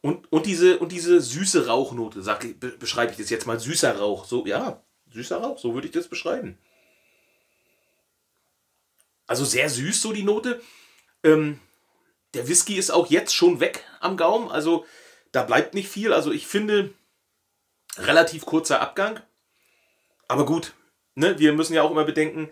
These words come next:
wir können, wir können jetzt da auch keinen mega ultra komplexen, äh, Whisky erwarten für siebzig Euro, zehn Jahre,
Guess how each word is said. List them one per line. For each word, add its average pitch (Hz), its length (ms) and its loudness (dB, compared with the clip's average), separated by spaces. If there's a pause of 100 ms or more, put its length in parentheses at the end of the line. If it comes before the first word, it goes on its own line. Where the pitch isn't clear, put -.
(760)
wir 135 100 -4
können, 151 440 2
wir 147 120 -4
können 151 200 4
jetzt 165 200 0
da 135 140 6
auch - 100 -4
keinen 147 360 -2
mega 165 520 0
ultra 175 320 -2
komplexen, 151 640 -4
äh, 131 220 0
Whisky 165 280 -2
erwarten 135 460 2
für 143 640 -2 (240)
siebzig 160 460 -6
Euro, 160 340 2
zehn 147 300 0
Jahre, 151 480 2